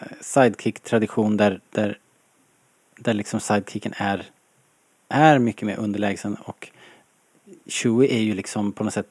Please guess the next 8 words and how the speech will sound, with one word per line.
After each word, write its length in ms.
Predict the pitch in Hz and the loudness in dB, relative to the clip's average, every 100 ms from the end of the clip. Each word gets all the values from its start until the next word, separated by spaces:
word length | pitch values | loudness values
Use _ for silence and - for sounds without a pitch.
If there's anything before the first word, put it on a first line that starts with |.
| _ - | _ -4
baserad 580 | - 113 98 98 - | -2 -2 -2 -2 -6
på, 400 | - 101 98 - - _ | -6 -4 -2 -4 -10 _
på, 220 | - 110 - _ | -8 -8 -10 _
på 140 | - 143 | -4 -2
en 100 | 120 | 0
hund. 420 | 113 101 69 - - - - - - - - - - 87 - | -4 -8 -10 -14 -18 -20 -20 -20 -20 -20 -20 -20 -16 -16 -6
Men 440 | 113 110 113 113 | -2 0 2 0
det 340 | 110 120 120 | 2 4 4